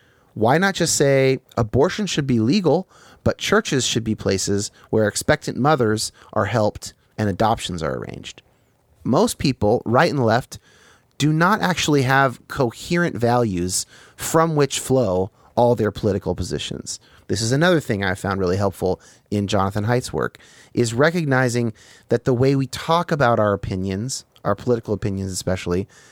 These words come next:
is very different from the way we actually form them. So what most of us have are not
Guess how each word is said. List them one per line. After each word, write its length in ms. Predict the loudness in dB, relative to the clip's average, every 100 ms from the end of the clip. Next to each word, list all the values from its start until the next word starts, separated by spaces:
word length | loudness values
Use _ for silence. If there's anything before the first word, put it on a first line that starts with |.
| _ -6
is 140 | -2
very 220 | 0 0
different 340 | 0 -2 -4 -2
from 300 | -2 -2 -6
the 120 | -2
way 180 | 0 2
we 180 | 0 -2
actually 640 | -2 -4 -4 -4 -2 -2
form 440 | -6 -2 0 0 -2
them. 240 | -6 -12 _ _ -20 -20 -20 -20 _ _
So 420 | -2 2 4 4 2
what 240 | 2 2
most 400 | 4 4 4 2
of 80 | -2
us 140 | 0
have 420 | 0 2 2 0 -6 -20 -20 _
are 180 | 0 2
not 500 | 2 2 2 0